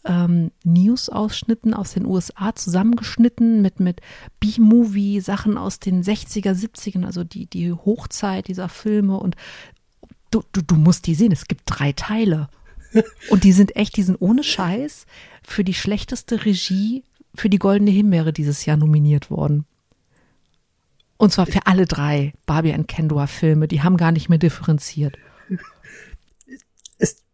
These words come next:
Speaker 2: es gibt wirklich, also, oh boy. Das,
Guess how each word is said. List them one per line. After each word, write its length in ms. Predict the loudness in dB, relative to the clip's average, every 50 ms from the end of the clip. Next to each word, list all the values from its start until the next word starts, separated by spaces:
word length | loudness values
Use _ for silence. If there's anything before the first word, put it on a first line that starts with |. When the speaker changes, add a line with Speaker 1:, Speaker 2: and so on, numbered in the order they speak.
| _ -18 _ -4
Speaker 2:
es 180 | -4 -4 -2
gibt 160 | -4 -6 0
wirklich, 460 | 2 2 2 4 2 0 -2 -4 -12 -4
also, 300 | -2 0 0 -2 -4 _ _ _ _ _ -4 -4 -4 -4 -4 -14 -20 -20 -20 -20 _ _
oh 80 | -18 -18 -18 -14 -8
boy. 320 | -4 -4 -2 -2 -4 -6 -10 _ _ _ _ -20 -20 -20 -20 -20 -20 -20 _ _ _ -2
Das, 380 | 0 0 0 -2 -12 -12 -16